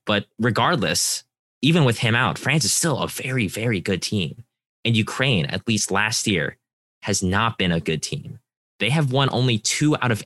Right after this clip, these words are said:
eight games in twenty twenty, including all away games. And plus, like you mentioned, they lost seven one to France. However, they aren't pushovers, but at the same time, again, they aren't world beaters either. They have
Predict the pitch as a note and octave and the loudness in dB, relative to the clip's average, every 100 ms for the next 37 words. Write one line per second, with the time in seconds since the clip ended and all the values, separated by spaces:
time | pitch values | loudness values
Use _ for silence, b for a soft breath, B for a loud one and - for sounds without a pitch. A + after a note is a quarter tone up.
0 | - A2 B2 - F#2+ G2+ F#2 F#2 F#2 - | -2 -2 -2 -2 0 0 0 -4 -4 -4
1 | G2 F2+ - E2+ D2 D2 B B - A2 | -2 -2 -2 -4 -4 -6 B B -4 -4
2 | - - D#3 F#3 A#2 E2 E2+ - _ A2 | -2 -2 2 2 2 2 -2 -6 _ 0
3 | C3 D3 C3 A#2+ G#2 A#2 B2+ G2+ C#2 A#1 | 2 2 2 2 2 2 2 0 -4 -4
4 | - - - - A2 B2 A2+ G#2+ G#2 F#2 | -6 -6 -8 -8 -4 -2 0 0 2 0
5 | E2+ F#2 E2+ F2+ F2 E2 - - E2+ F2 | 0 0 0 0 0 0 0 -2 -2 -2
6 | D#2+ D#2+ D2+ - - - D2+ - - - | -2 -2 -2 -6 -10 -6 -6 -4 -4 -4
7 | B B _ _ - C3 E3 G#3+ E3+ - | B B _ _ -2 0 2 2 0 0
8 | C3 F3+ G3+ G3+ G3+ B2 F#2 D#2+ D#2 - | 2 2 2 0 2 2 2 0 -2 -4
9 | - _ _ _ _ _ D#3+ B2 - B2+ | -6 _ _ _ _ _ -2 0 0 0
10 | D#3 C3+ A#2+ A2 G2 F#2 F#2+ F#2+ F2 F2 | 2 2 2 0 0 -2 -4 0 0 0
11 | F#2 - G2+ G2 F2+ F#2+ F2 F#2 E2+ E2 | -2 0 0 0 0 0 -2 -2 -2 -2
12 | D#2+ - E2 E2+ E2 F2+ F2+ - G#2+ G#2+ | -4 -4 -4 -2 -2 -2 -4 -2 -2 -2